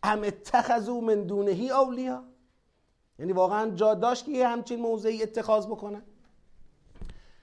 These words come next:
فالله هو الولی.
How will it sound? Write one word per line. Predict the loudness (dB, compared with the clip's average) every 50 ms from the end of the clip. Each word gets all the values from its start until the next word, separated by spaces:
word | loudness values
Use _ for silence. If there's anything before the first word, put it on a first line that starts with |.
| _ -20 -20 -20 _ _ -20 -6
فالله | 4 6 6 6 6 4 2 6 8 10 12 12 10 10
هو | 10 8 8 8 8 8 8 8 8 8
الولی. | 10 10 10 8 6 2 2 8 8 8 8 8 4 -4 -6 -8 -10 -12 -14 -16 -20